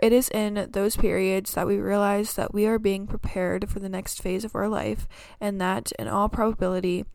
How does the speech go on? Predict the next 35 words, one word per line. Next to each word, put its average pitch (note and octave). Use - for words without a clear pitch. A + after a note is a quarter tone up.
a G#3+
new G#3
level G3+
of F#3+
the G3+
personality F#3
is A#3
about F3+
to -
be F3+
revealed." -
So G3+
I G3+
just, -
I G#3
really G#3
resonated G3+
with -
that. G3
I -
don't C#4+
know B3+
if C4
I G#3+
said A3
that G#3
one G#3
word G#3+
right, G#3+
but F#3+
I F#3+
honestly G#3
don't -
really -
care. A#3+